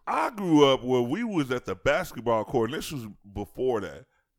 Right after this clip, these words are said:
Like, if you at the fucking, in Chicago, on the South Side, if you at the basketball court at sundown on a Friday,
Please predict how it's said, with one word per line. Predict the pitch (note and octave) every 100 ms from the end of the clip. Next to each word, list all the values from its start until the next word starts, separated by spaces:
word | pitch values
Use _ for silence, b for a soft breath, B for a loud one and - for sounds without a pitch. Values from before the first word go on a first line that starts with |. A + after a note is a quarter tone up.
| -
Like, | A2+ G#2+ -
if | G#2+ C3
you | C#4+ A3+
at | -
the | B2
fucking, | - B2+ G#2+ G2+ -
in | A2+
Chicago, | - - G#3+ G#3 G3 G3 F3+ F3
on | C3
the | G#2
South | - F#3+ F3+
Side, | G3 F3 E3+ -
if | A2
you | C3+ A3
at | G#3
the | C#3+
basketball | C#3+ D3+ - A#2 A2 G#2
court | G2+ A2 G#2 F#2+ -
at | F2
sundown | - C#3+ D#3+ D3 A#2 A2+ A2
on | G#2
a |
Friday, | - - A#2+ A#2 F2+ E2